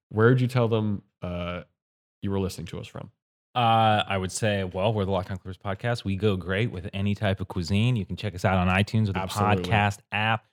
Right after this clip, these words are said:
Speaker 2: We're also on Google Podcasts. We're on Spotify. We're on Stitcher. We're on Deezer. We're on Amazon Music. You can
Speaker 1: Mm-hmm.
Speaker 2: always tell your smart speaker to play Locked On Clippers.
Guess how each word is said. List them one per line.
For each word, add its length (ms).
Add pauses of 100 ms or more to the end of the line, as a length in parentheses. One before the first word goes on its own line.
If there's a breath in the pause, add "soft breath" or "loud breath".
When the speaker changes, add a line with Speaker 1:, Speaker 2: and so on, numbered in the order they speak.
(160)
Speaker 2:
We're 140
also 300
on 200
Google 320
Podcasts. 640
We're 60
on 140
Spotify. 460
We're 100
on 100
Stitcher. 260
We're 100
on 120
Deezer. 200
We're 120
on 80
Amazon 400
Music. 440
You 80
can 40
Speaker 1:
Mm-hmm. 80
Speaker 2:
always 180
tell 300
your 140
smart 360
speaker 280
to 60
play 200
Locked 340
On 120
Clippers. 400